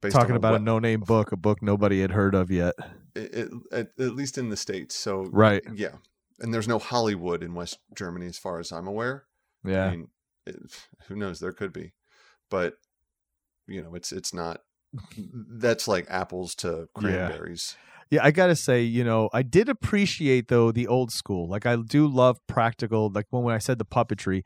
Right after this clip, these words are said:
Speaker 2: I do like it because I can still suspend belief and en-, and enjoy it to an extent.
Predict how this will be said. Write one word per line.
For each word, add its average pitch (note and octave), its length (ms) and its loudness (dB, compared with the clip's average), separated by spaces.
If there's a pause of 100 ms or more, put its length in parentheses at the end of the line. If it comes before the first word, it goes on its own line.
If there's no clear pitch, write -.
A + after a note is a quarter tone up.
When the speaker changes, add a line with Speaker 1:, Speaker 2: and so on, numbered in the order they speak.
(240)
Speaker 2:
I E3+ 80 4
do G#3 160 8
like F3+ 240 6
it G2+ 140 -2
because C#3 260 -2
I C#3 60 -2
can C#3+ 160 -6
still F3 260 -4
suspend C3 640 -4
belief A#2+ 420 -2
and A#2 160 -6
en-, A2 220 -6
and G#2+ 140 -8
enjoy G2+ 520 -4
it E2+ 200 -12
to G#2 160 -4
an F#2+ 80 -4
extent. F2+ 520 -10